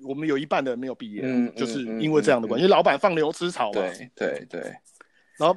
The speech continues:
Speaker 1: 老板放牛吃草，你要不要毕业是你的事情啊。那你如果不毕业，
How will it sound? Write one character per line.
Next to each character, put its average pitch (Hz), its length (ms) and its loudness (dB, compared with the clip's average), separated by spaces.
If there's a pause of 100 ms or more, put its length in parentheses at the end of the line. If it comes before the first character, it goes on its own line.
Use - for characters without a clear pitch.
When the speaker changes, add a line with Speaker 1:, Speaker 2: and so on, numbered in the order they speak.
Speaker 1:
老 175 160 4
板 170 120 4
放 175 200 0
牛 160 160 0
吃 175 180 -2
草， 131 160 0
你 131 80 -4
要 147 80 2
不 160 60 4
要 165 80 4
毕 165 160 -10
业 160 100 2
是 151 140 -6
你 127 80 -6
的 131 160 -10
事 139 160 -16
情 98 240 -20
啊。 95 180 -16
那 180 80 2
你 170 80 0
如 151 100 -2
果 175 120 4
不 151 120 -12
毕 165 220 -12
业， 156 180 0